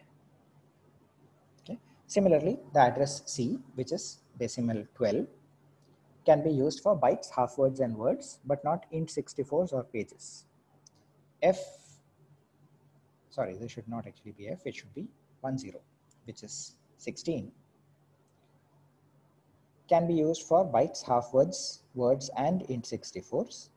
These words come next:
but not for pages. Whereas four zero, which is basically one more than the value three F, can also be used for starting a new one K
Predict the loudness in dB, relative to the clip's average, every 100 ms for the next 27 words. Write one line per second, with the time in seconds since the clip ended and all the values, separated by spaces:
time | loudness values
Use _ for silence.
0 | _ _ _ _ -2 -2 -16 _ _ _
1 | _ _ 0 0 0 0 0 -16 _ -2
2 | -2 -4 -16 -16 -18 _ _ _ _ _
3 | _ _ _ _ _ _ _ _ 6 6
4 | 6 0 -12 -20 _ 6 6 4 0 0
5 | -2 -10 _ _ -8 -6 -4 -4 -4 -4
6 | -4 0 0 0 -6 -16 _ -6 -6 -4
7 | -6 -4 -4 -4 -6 -6 -4 -2 -2 -6
8 | -20 _ _ _ _ _ _ 0 2 4
9 | 2 0 0 -2 0 -2 -2 -2 -2 0
10 | -2 -2 -4 -6 -6 -6 -6 -10 -6 -4
11 | -4 -6